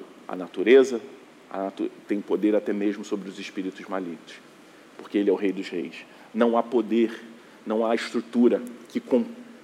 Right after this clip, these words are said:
que venha competir com Ele no seu poder. E esse mesmo Cristo que nos chama de amigos, que nos acolhe,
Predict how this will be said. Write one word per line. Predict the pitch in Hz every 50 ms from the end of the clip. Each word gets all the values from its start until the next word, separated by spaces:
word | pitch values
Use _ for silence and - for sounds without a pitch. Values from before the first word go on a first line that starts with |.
| - 95 95 -
que | - - 110
venha | 98 123 127 120
competir | - - 151 147 - - 135 - - - 143 135 -
com | - - 139 127 117
Ele | 107 104 98 92 87 - - - - - - - - - - - - - - - -
no | 107
seu | 101 - 110 98
poder. | - - 104 101 - 90 85 - - - - - - - - - - - - - - - - - - - - - -
E | - 107
esse | 113 117 113 -
mesmo | 117 117 135 151 139 135 117
Cristo | - - 127 131 143 139 - - - - - - - - - - - - - - - - - - -
que | - 120
nos | 113 113 113
chama | - 123 117 117 113
de | 117
amigos, | 117 117 110 104 101 95 90 - - - - - - - - - - - - - - - -
que | - 120
nos | 110 110 104 98
acolhe, | 113 104 - - 113 104 101 92 90 90